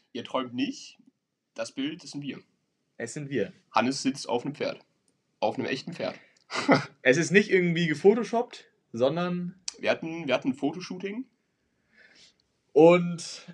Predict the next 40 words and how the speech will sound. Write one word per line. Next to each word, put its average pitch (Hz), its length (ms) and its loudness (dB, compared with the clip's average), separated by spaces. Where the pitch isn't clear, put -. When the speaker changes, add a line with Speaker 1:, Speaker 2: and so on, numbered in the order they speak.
Speaker 2:
ja, 180 320 4
der 139 140 -4
Tag 196 380 -6
war, 202 340 0
äh, 196 380 -4
sehr, 185 260 -2
sehr 202 120 -2
lustig. 196 400 -8
Also 139 140 -2
erstmal, 180 380 -6
wie 196 80 -10
ist 233 100 -16
überhaupt 180 300 -4
die 165 100 -20
Idee 170 220 -10
dazu 196 240 -4
entstanden, 175 460 -8
dass 165 220 -6
wir 170 160 -2
da 170 60 2
jetzt 165 280 -6
beide, 160 560 0
ähm, 143 480 -12
Speaker 1:
Neben 123 220 -4
dem 139 80 0
Speaker 2:
auf 135 80 -16
Speaker 1:
Pferd, 123 260 -8
auf 120 220 -10
dem 123 100 -14
Pferd. 123 300 -8
Speaker 2:
<laughs> 139 140 -10
neben 170 200 -2
dem 165 160 -6
Pferd, 170 280 0
auf 165 180 0
einem 165 160 -10
Pferd, 147 400 -2
ähm, 135 540 -4
sitzen? 165 540 -12
Speaker 1:
Ja, 165 160 0